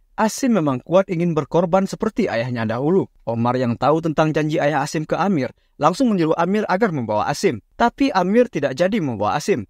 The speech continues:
Amir melepaskan Asim begitu saja. Hal ini membuat bingung tim Dalton yang berada di luar gedung. Setelahnya, Amir dijemput oleh Dalton di suatu tempat.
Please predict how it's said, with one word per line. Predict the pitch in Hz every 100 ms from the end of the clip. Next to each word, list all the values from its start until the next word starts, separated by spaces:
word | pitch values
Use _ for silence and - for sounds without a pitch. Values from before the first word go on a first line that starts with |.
| -
Amir | 185 147 135
melepaskan | 135 123 - 120 139 131
Asim | 185 185 240 170
begitu | 123 -
saja. | 214 151 165 170 -
Hal | 190 254
ini | 240 269
membuat | 208 160 143
bingung | 202 202 220 190
tim | 165
Dalton | 185 208 127 117
yang | 139 135
berada | 165 196
di | 175 110
luar | 107
gedung. | 131 180 151 95
Setelahnya, | - - 110 123 170 131 107 - _ _ -
Amir | 143 160 190
dijemput | 151 151 160 208
oleh | 160 131
Dalton | 156 175 208 180
di |
suatu | 220 123 101
tempat. | 131 151 185